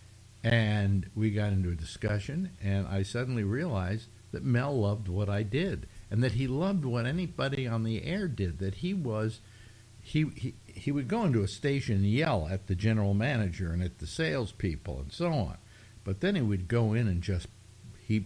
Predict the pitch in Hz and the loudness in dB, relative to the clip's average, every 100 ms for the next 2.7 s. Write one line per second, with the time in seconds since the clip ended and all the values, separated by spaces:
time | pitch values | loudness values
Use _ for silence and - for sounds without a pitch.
0 | - - - 160 208 151 87 - - - | -4 -16 -8 -2 0 2 0 -6 -14 -18
1 | - - - - - - - - 104 101 | -20 -20 -20 -20 -20 -20 -14 -2 2 2
2 | 101 123 - 185 233 135 | 2 0 0 0 0 -2